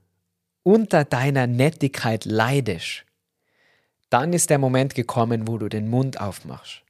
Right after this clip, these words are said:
Weil ansonsten wird sich ja nichts ändern. Abschließend eine Sache,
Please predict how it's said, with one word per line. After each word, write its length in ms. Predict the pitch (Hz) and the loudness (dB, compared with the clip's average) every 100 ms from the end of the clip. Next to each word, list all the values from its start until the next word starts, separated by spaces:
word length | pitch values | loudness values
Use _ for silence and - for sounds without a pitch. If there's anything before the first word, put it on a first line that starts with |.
| _ _ _ | _ _ _
Weil 100 | 127 | -2
ansonsten 400 | 151 165 190 - | 2 2 0 2
wird 160 | 160 175 | 2 2
sich 140 | 170 | 0
ja 80 | 160 | 0
nichts 200 | 160 - | 0 -2
ändern. 380 | 147 165 107 95 _ _ _ _ _ _ _ _ _ _ _ _ _ _ _ - | -2 -2 -6 -10 _ _ _ _ _ _ _ _ _ _ _ _ _ _ _ -2
Abschließend 840 | 127 - - 156 156 160 151 - - - | 2 4 4 6 6 4 2 -6 -12 -4
eine 300 | 110 135 151 | 2 4 4
Sache, 580 | - 131 131 127 123 | 6 6 4 2 2